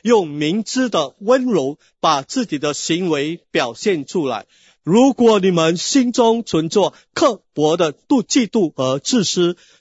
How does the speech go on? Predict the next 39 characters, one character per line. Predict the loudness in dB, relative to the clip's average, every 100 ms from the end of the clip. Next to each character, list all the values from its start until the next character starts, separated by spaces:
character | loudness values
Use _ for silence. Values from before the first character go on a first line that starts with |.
| 0
就 | 2 2
不 | 2 -4
可 | -2 -4 -4 -8
夸 | -2 0 0
口， | -4 -8 -8 _ _
也 | -2
不 | 0 -2
可 | 2 2
以 | 2
说 | 0 2 2 0 -4
抵 | -2 -2
挡 | -2 -4 -6 -8
真 | 2 2 2 -2
理。 | -6 -8 _ _ _ _ _ _
这 | 0 0
种 | 0 -6 -6 -4
智 | 0 2
慧 | 4 2 -2 _ _
不 | -2
是 | 0 -2
从 | -2 -4 -4 -4
天 | 0 2 0 0
上 | 0 0
来 | -2 -4 -4
的， | -6 -8 _ _ -2
而 | 0 2
是 | 2 0
属 | 0 -2 -2
地 | 0 -2 0
的、 | -4 -6 _ _
属 | -4 0 0
血 | 0 0 -2
气 | -2 -2
的 | -2 -4 -6 _
和 | -2 2 2 2
属 | 0 -2 -2
鬼 | -2 -4
魔 | -4 -4 -2
的。 | -2 -4